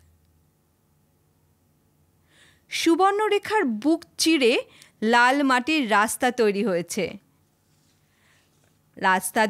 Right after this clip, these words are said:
দুদিকে অল্প জলধারা বয়ে চলেছে। ওই জলের মধ্যে থেকেই স্থানীয় কিছু মানুষ মূল্যবান পাথর খুঁজে চলেছে। চোখে পড়ল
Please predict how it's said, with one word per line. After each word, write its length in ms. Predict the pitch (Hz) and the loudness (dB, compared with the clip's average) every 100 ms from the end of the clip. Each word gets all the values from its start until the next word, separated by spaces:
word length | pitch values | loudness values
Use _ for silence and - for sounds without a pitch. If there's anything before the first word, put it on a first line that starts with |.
| 180 | -2
দুদিকে 520 | 214 196 269 269 269 508 _ _ _ | -6 -4 -4 -2 -4 -4 _ _ _
অল্প 280 | 262 320 330 427 330 | 0 0 0 -2 -2
জলধারা 600 | - 247 240 320 381 415 466 | -2 0 2 0 0 0 0
বয়ে 240 | 277 349 370 | 0 0 0
চলেছে। 540 | - 202 180 - 196 156 - _ _ _ _ _ _ _ _ | 0 -2 -4 -6 -8 -10 -14 _ _ _ _ _ _ _ _
ওই 200 | 285 381 427 311 - | 0 2 2 -2 0
জলের 460 | 254 220 254 330 | 2 4 2 2
মধ্যে 400 | 330 277 240 349 392 | 2 2 2 0 -2
থেকেই 460 | - 403 403 427 214 170 - _ _ | 0 -2 0 0 0 -4 -14 _ _
স্থানীয় 680 | - - - 269 240 262 277 | -10 -10 -4 0 2 2 0
কিছু 280 | 269 247 - 247 | 0 -4 -2 0
মানুষ 420 | 202 180 254 285 381 - - - | 2 2 2 0 -4 -10 -20 -6
মূল্যবান 640 | 233 240 254 254 262 269 302 381 - - | 0 2 4 2 2 2 0 -2 -6 0
পাথর 420 | 226 233 302 294 | 2 2 -2 -4
খুঁজে 300 | - 240 202 | -4 -4 -2
চলেছে। 480 | 190 185 175 - 190 - _ _ _ _ _ _ _ _ _ _ _ _ _ _ _ _ _ _ | -2 -4 -4 -6 -8 -10 _ _ _ _ _ _ _ _ _ _ _ _ _ _ _ _ _ _
চোখে 300 | 311 302 381 | -2 0 -2
পড়ল 280 | 392 392 339 | -2 0 2